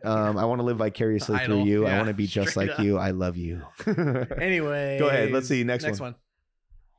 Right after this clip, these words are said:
Speaker 2: one.
Speaker 1: <laughs>
Speaker 2: Ah, idiot. Okay, so my question is,
Speaker 1: Dude, maybe
Speaker 2: like
Speaker 1: he's not an idiot, dude. Maybe he just watched a lot of Range Rover commercials. So describe this. What are we looking at, Evan?
Speaker 2: Uh,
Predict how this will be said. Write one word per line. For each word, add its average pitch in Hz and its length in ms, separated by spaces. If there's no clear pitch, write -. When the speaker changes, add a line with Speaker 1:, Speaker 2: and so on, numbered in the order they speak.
Speaker 2:
one. 214 140
Speaker 1:
<laughs> - 0
Speaker 2:
Ah, 139 540
idiot. 117 520
Okay, 175 260
so 196 180
my 226 220
question 233 360
is, 202 80
Speaker 1:
Dude, 302 100
maybe 277 120
Speaker 2:
like - 100
Speaker 1:
he's 320 160
not 285 280
an 302 140
idiot, 143 460
dude. 190 260
Maybe 190 280
he 233 100
just 240 180
watched 170 520
a 165 40
lot 156 240
of 175 80
Range 180 220
Rover 151 220
commercials. 120 580
So 185 440
describe 143 420
this. 110 200
What 127 100
are 139 60
we 135 80
looking 120 220
at, 101 180
Evan? 156 60
Speaker 2:
Uh, 143 1300